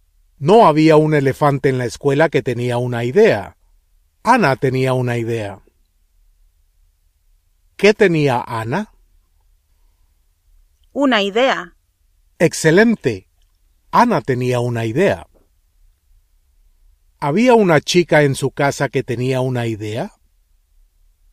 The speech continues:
Speaker 2: Sí.
Speaker 1: Fantástico. Había una chica en su casa que tenía una idea. ¿Quería ir a la escuela Ana?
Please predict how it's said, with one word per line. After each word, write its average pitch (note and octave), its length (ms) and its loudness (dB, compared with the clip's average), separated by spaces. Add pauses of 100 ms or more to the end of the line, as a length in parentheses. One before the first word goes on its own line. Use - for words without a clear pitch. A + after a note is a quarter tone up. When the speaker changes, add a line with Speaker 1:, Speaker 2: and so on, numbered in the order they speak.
(720)
Speaker 2:
Sí. E4+ 460 -4 (880)
Speaker 1:
Fantástico. C#3+ 840 -2 (360)
Había G3+ 380 2
una C3+ 280 0
chica C#3 360 -2
en B2 80 -4
su B2+ 160 -10
casa B2+ 320 -4
que B2 140 -8
tenía A#2+ 380 -6
una A#2 280 -8
idea. G#2+ 480 -10 (3000)
¿Quería G#3 360 4
ir G#3 160 6
a E3+ 40 6
la D#3+ 100 6
escuela C#3 560 0
Ana? C#3 460 -4